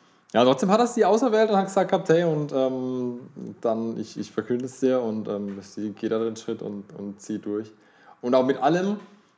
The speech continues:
was auch, ähm, ihr gesagt wird, heißt, also das, da ist ja natürlich das Thema, die, die Weihnachtsgeschichte. Und, ähm, mit allem hört's gut zu und behält die Worte in sich, ja.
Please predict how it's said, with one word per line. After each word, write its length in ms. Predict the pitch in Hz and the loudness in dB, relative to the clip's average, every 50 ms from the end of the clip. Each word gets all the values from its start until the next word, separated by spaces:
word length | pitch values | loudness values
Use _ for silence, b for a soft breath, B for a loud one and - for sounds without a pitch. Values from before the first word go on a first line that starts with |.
| _ _ | _ _
was 440 | - 107 123 117 110 - - - - | -4 -2 -2 -2 -2 -6 -12 -6 -2
auch, 320 | 113 113 113 110 107 - - - - | 2 2 2 2 0 -4 -10 -10 -8
ähm, 380 | 110 104 101 95 98 95 95 - - _ | -6 -6 -6 -6 -8 -10 -12 -14 -10 _
ihr 180 | 127 127 131 131 | 0 0 0 0
gesagt 480 | - - - 131 143 165 165 - - | -2 -2 0 2 2 2 0 -2 0
wird, 340 | 123 135 151 160 151 - - - _ - - | 2 4 4 2 0 -4 -14 -20 _ -8 -2
heißt, 280 | 113 117 107 - - | 0 0 0 0 -4
also 140 | 104 98 98 | -6 -6 -6
das, 220 | 95 95 95 - | -8 -10 -14 -4
da 320 | - 101 92 95 101 95 95 95 | -2 0 2 4 2 2 0 -2
ist 140 | - - - | -6 -8 -8
ja 80 | 101 | -8
natürlich 400 | 98 92 95 - 107 98 104 95 | -8 -8 -8 -8 -8 -8 -8 -10
das 180 | - - 98 - | -12 -16 -18 -14
Thema, 400 | - - 98 98 98 95 95 98 | -8 -6 -6 -4 -2 -4 -4 -6
die, 160 | 92 - - | -6 -10 -16
die 240 | 87 - - 104 92 | -14 -10 -8 -2 0
Weihnachtsgeschichte. 1120 | 101 110 123 131 135 135 131 - - - - 120 - - 143 143 139 - - 139 139 147 B B B B B B B B B B | 2 2 4 4 2 2 2 -2 -6 -6 -6 -6 0 0 0 0 0 2 2 2 2 2 B B B B B B B B B B
Und, 300 | - - 104 104 98 - | -8 -6 -6 -6 -6 -4
ähm, 220 | 101 101 95 98 98 | -4 -4 -2 -4 -6
mit 100 | 98 - | -6 -4
allem 320 | - 110 120 127 113 104 | -4 -4 -4 -4 -6 -4
hört's 320 | 110 131 139 135 - - - | -2 -2 -2 -4 -6 -8 -6
gut 260 | - 147 147 143 - | -2 -2 -2 -4 -2
zu 200 | - 143 139 139 | 0 0 2 2
und 120 | 123 113 | 0 0
behält 360 | - 110 101 110 117 120 113 | -2 0 0 0 0 0 0
die 100 | 120 110 | -2 -2
Worte 260 | 113 107 104 98 110 107 | 0 0 0 0 -2 -4
in 200 | 101 104 101 101 | -4 -4 -6 -8
sich, 360 | 95 - - 101 101 - - | -8 -8 -6 -6 -6 -8 -10
ja. 160 | 101 98 101 | -12 -12 -12